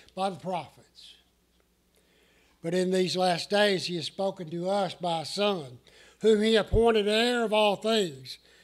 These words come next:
Through him, he also created the worlds.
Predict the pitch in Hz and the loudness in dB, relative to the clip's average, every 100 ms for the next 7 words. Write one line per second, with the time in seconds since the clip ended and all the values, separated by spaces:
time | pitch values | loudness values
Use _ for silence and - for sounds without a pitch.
0 | _ _ _ _ _ _ _ _ - 202 | _ _ _ _ _ _ _ _ -4 -2
1 | 165 196 240 240 233 202 - - 190 196 | 0 2 4 4 2 0 -10 -12 -6 -2
2 | 208 - 208 185 190 190 185 180 165 175 | -2 -2 -4 -4 -4 -2 0 0 -4 -6
3 | 180 170 139 - _ | -8 -8 -12 -20 _